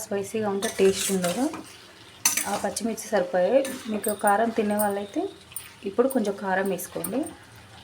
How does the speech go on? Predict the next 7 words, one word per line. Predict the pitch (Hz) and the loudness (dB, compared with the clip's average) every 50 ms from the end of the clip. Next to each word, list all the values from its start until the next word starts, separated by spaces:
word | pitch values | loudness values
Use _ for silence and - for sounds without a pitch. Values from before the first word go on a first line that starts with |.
| - - - - - - | -20 -20 -20 -14 -4 -2
పచ్చిమిర్చి | 214 196 - - 220 220 226 220 - - 226 220 214 208 202 202 196 190 190 - 190 190 190 190 190 - | -2 -2 -2 -4 -4 -4 -4 -6 -6 -4 -2 -2 -2 -2 -2 -2 -2 -2 -4 -6 -4 -4 -4 -4 -2 -2
కొంచెం | 196 196 190 - 196 196 190 | -2 -2 0 -2 0 0 0
వేసుకొని | 196 190 - - 262 262 262 | 0 -2 -2 0 4 4 4
కొంచెం | 262 - 180 - 185 | 4 2 0 0 0
కారం | 180 180 180 180 175 | 0 0 0 -2 -4
వేసుకోండి. | 175 - - - 160 180 208 269 311 - - - - - - - - - - - - - - - - - - - - - - - - - - - - - - - - - - - - - - - - 160 180 | -6 -6 -6 -8 -8 -6 -4 -6 -6 -6 -10 -18 -20 -20 -20 -20 -20 -20 -20 -20 -20 -16 -14 -14 -14 -14 -8 -2 0 0 0 0 -2 -4 -4 -4 -8 -12 -14 -16 -16 -20 -20 -20 -20 -20 -20 -6 0 0 2
అది | 185 208 196 | 2 4 4